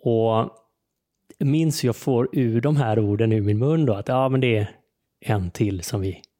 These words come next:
behöver boka in. <laughs> Och det är,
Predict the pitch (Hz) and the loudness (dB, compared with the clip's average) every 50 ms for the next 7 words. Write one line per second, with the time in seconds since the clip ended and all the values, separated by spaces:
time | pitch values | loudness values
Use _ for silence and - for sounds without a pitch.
0 | _ _ _ _ - 120 104 98 101 104 95 90 - 123 131 139 127 104 92 101 | _ _ _ _ -2 -2 0 0 0 0 0 0 0 0 0 2 0 0 0 0
1 | 98 - - - - - - - - - - _ _ _ _ _ - - - - | -2 -2 -6 -14 -20 -20 -20 -20 -20 -20 -20 _ _ _ _ _ -20 -20 -20 -20
2 | _ _ _ _ - - - 339 277 - - - _ _ _ _ _ _ - 139 | _ _ _ _ -12 -4 -4 -2 -4 -4 -8 -18 _ _ _ _ _ _ -4 -2
3 | 165 165 160 - 160 | 0 0 0 -2 -4